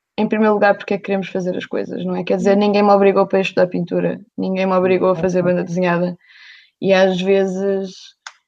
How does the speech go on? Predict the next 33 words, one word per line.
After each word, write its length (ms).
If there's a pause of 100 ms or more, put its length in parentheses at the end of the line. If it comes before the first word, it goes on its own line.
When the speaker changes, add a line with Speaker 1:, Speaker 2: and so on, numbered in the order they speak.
(240)
Speaker 1:
facilmente 680 (200)
eu 120
esqueço-me 420
em 40
primeiro 260
lugar 220
porque 220
é 40
que 100
fi-, 240 (280)
porque 160
é 40
que 80
eu 60
sequer 400 (280)
quero 160
fazer 320
estas 280
coisas 520
e, 340 (920)
e 60
ficamos 340
só 120
com 100
a 60
parte 280
chata 300
do 120
trabalho, 480
que 140
é 120
o 40
stress, 600